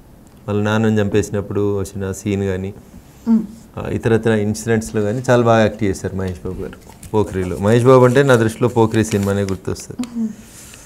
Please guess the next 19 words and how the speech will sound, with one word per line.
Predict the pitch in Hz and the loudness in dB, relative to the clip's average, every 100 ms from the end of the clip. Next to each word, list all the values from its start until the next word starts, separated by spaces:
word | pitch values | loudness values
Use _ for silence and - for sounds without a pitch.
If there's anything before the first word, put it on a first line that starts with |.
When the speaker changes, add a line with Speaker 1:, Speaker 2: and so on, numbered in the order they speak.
| - - | -20 -6
Speaker 1:
అలీ | 107 117 | 0 4
గారు, | 117 107 - - - - - - - - - - - - - - - | 4 2 -2 -12 -18 -20 -20 -20 -20 -18 -18 -18 -20 -20 -20 -16 0
పొరపాటున | 113 117 123 127 | 2 6 6 6
కూడా | 123 | 6
రాజకీయాల్లోకి | 117 113 113 117 113 104 | 6 4 4 2 2 2
రాకండి | 104 104 107 101 | 2 2 0 0
అలీ | 98 | 0
గారు, | 101 101 104 | -2 0 4
రావాలన్న | 101 107 110 107 | 6 6 4 2
ఆలోచన | 101 107 - 110 | 2 0 0 -2
ఉంది. | 98 113 127 - - - - | -2 -4 -8 -18 -20 -10 -2
మేమే | 107 113 113 | 0 0 2
చాలా | 104 | 0
కష్టపడుతున్నాం | 107 101 110 110 107 107 104 | 0 -2 0 0 0 0 2
రాజకీయాల్లోకి | 98 98 107 101 98 | 0 -2 -2 -4 -4
వచ్చి, | 98 - 110 | -8 -6 -4
మీరు | 104 95 | -2 -2
రాజకీయాల్లోకి | 95 98 104 101 98 | -2 -2 -4 -4 -4
వచ్చి | 95 - 104 | -8 -8 -10